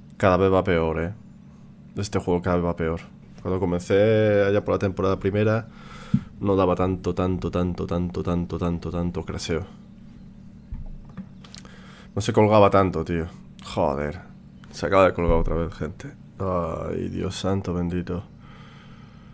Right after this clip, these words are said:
Se acaba de colgar otra vez el juego. Pff, y lo único que he hecho ha sido seleccionar Damasco. Ya está, está capturada, le hemos aceptado la rendición.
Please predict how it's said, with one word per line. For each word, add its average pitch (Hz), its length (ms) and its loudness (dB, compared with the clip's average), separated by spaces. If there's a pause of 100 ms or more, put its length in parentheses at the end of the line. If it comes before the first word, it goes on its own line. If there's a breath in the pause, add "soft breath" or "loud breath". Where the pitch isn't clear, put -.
(1120 loud breath)
Se - 180 -4
acaba 104 260 4
de 95 80 4
colgar 95 280 2
otra 90 200 0
vez 95 140 2
el 95 80 -2
juego. 85 480 0 (1500)
Pff, - 520 -14
y - 80 -6
lo 104 80 4
único 113 180 8
que 110 60 6
he 110 40 8
hecho 110 120 2
ha 107 40 0
sido 113 220 2
seleccionar 98 720 4
Damasco. 92 420 2
Ya 87 60 -6
está, 90 280 0
está - 240 -4
capturada, 113 640 2
le 98 60 0
hemos 85 140 0
aceptado 87 360 -2
la 85 60 0
rendición. 110 640 2